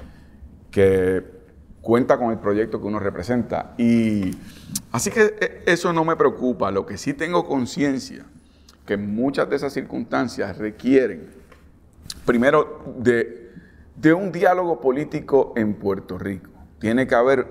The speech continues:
un, por lo menos para mí, un mínimo denominador común entre el liderato de los demás partidos políticos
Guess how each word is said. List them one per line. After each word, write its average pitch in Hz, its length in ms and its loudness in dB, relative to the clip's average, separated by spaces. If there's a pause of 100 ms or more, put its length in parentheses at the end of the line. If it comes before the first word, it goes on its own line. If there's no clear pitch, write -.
un, 123 500 -4
por 107 120 4
lo 98 120 0
menos 110 320 -2
para 85 240 -2
mí, 71 120 -14 (760)
un 180 260 4
mínimo 165 460 2
denominador 101 720 -2
común 120 480 -6 (320)
entre 95 260 -4
el 92 80 -2
liderato 101 540 2
de 90 60 0
los 87 120 -4
demás 85 240 -6
partidos 95 400 0
políticos 117 680 -4